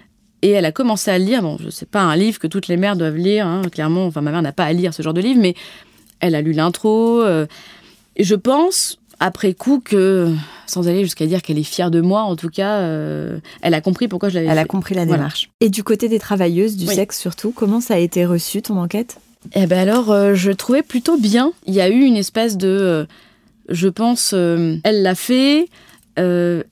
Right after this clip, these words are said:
Speaker 1: elle parle plus vraiment à notre place. Bon,
Speaker 2: Mm.
Speaker 1: quand même toujours un peu parce qu'elle ne l'est pas vraiment devenue, hein, travailleuse du sexe, elle l'a fait sur un temps donné. Mais,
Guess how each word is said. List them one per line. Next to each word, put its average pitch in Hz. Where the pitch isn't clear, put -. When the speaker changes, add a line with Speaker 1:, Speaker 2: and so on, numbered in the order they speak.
Speaker 1:
elle 208
parle 220
plus 339
vraiment 247
à 240
notre 233
place. 190
Bon, 175
Speaker 2:
Mm. 240
Speaker 1:
quand 180
même 202
toujours 180
un 170
peu 226
parce 165
qu'elle 156
ne 156
l'est 151
pas 156
vraiment 180
devenue, 190
hein, 170
travailleuse 151
du 175
sexe, 220
elle 143
l'a 139
fait 190
sur 147
un 143
temps 156
donné. 196
Mais, 254